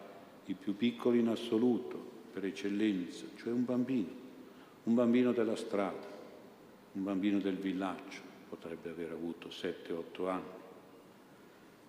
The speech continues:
Ricordiamo che i rabbi, i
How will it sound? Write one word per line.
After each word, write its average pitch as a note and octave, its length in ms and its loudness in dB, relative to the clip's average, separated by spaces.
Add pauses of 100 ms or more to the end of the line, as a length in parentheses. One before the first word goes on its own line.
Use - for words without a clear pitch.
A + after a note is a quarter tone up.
Ricordiamo A2+ 640 4
che - 140 2
i A2 220 2
rabbi, G#2+ 560 2 (600)
i F2 260 -10